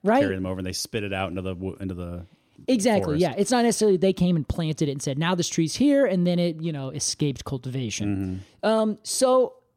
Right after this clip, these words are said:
Speaker 1: that is what I wanna do. And even as I say that, it makes me be like, "Okay, that definition also is a little squishy,"
Speaker 2: Mm.
Speaker 1: because intervention and just,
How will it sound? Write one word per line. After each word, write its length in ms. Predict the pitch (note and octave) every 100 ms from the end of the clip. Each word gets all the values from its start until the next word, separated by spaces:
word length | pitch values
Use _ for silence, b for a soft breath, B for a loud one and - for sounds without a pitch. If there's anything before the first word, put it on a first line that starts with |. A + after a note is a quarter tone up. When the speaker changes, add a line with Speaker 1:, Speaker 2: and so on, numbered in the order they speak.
| _ _ _
Speaker 1:
that 500 | F#3 D#3 A#3 D4 D#4 -
is 560 | A3+ G#3 G3 F#3 E3+ b b
what 260 | - E3 G3+
I 140 | G3+ G#3
wanna 180 | G3
do. 240 | D#3+ D#3 D3+
And 100 | E3+
even 240 | F3 C#4 F4
as 140 | D#4
I 80 | B3
say 340 | G3+ - E4+ F4+
that, 240 | G3 C3
it 100 | D#3+
makes 220 | F#3 A#3+
me 80 | B3
be 60 | A#3
like, 160 | A3+ A3+
"Okay, 300 | - E4 F#3
that 260 | D3+ B3
definition 540 | D4+ C#4+ C#4 F4 - A#3
also 300 | F#3+ A3 D4+
is 100 | F3+
a 40 |
little 200 | D#3 E3
squishy," 800 | F#3+ - - D4 D#4+ - C3+ A2+
Speaker 2:
Mm. 580 | A2+ A#2+ C3+ A#2+ G2 F2
Speaker 1:
because 880 | E3+ - - D4+ E4 A#3+ C3+ B2+ - B B B B B - -
intervention 1000 | C4+ D4 C4+ F3 E3 D4 D4+ - C#3 C3
and 140 | E3+
just, 200 | E3 F3